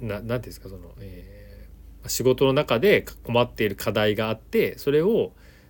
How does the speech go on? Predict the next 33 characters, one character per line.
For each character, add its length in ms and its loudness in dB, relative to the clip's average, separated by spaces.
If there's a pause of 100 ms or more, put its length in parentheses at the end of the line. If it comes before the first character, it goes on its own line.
(220)
今 280 2 (160)
ま 140 0
さ 120 -2
に 80 0
悩 220 0
ん 100 -12
で 80 -14
い 40 -14
る。 60 -18
ま 120 -2
あ、 60 0
例 80 2
え 20 4
ば 80 2
プ 120 0
ロ 80 6
グ 80 2
ラ 80 6
ミ 100 0
ン 40 -4
グ 40 -4
だ 80 2
っ 20 2
た 120 -4
ら、 240 2
ど 120 0
う、 280 -2
え 380 -6
ー、 60 -16
コ 120 0
ー 60 -2
ド 80 -12
を、 140 -8